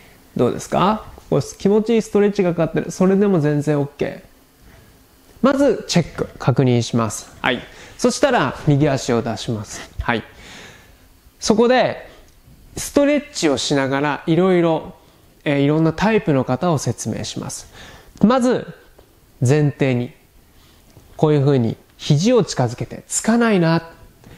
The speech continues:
でもここ気持ちいいストレッチかかってるな。つかないな。全然ここでもいいです。ここでもいいです。無理していかなくていいです。ただ、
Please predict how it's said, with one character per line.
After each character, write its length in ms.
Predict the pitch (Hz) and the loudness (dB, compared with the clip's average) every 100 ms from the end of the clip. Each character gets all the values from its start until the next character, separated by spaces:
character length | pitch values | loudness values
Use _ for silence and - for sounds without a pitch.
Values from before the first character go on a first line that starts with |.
| - - - | -20 -20 -4
で 120 | 208 254 | 2 4
も 140 | 247 | 4
こ 120 | 220 | 2
こ 100 | 202 196 | 2 0
気 140 | - | 2
持 140 | 226 | 2
ち 160 | 233 269 | 2 0
い 20 | |
い 40 | 262 | 0
ス 80 | - | 2
ト 80 | |
レ 60 | 233 | 2
ッ 40 | |
チ 140 | 214 - | 2 -2
か 120 | 170 | 0
か 100 | 180 | 0
っ 140 | 170 | -2
て 100 | - | 0
る 80 | 143 | 0
な。 320 | 131 135 139 - - - - - - - - - | 2 0 -2 -12 -20 -20 -20 -20 -20 -18 -18 -8
つ 140 | - | -2
か 160 | - 262 | 0 2
な 160 | 254 | 2
い 80 | 226 | 2
な。 260 | 175 175 - - - | 2 0 -4 -18 -10
全 240 | 151 233 | 0 2
然 160 | 247 262 | 4 2
こ 140 | 247 | 2
こ 100 | 226 | 2
で 100 | 233 | 2
も 120 | 226 185 | 4 2
い 100 | 139 | 2
い 20 | |
で 140 | 107 | 0
す。 220 | 107 - - - - | -6 -14 -20 -20 -4
こ 120 | 175 | 0
こ 140 | 190 | 2
で 100 | 208 | 4
も 140 | 202 185 | 4 2
い 100 | 131 | 2
い 20 | |
で 140 | 110 104 | 0 -4
す。 220 | - _ - - - _ _ | -10 _ -20 -20 -20 _ _
無 140 | 208 254 | 2 4
理 140 | 262 | 4
し 100 | - | 2
て 140 | 165 135 | 2 2
い 40 | |
か 120 | 143 | 2
な 120 | 131 | 2
く 80 | 123 | 2
て 60 | 123 | 0
い 40 | |
い 20 | |
で 80 | 104 | -2
す。 120 | - - - | -4 -12 -2
た 120 | 254 | 2
だ、 280 | 196 131 | 2 0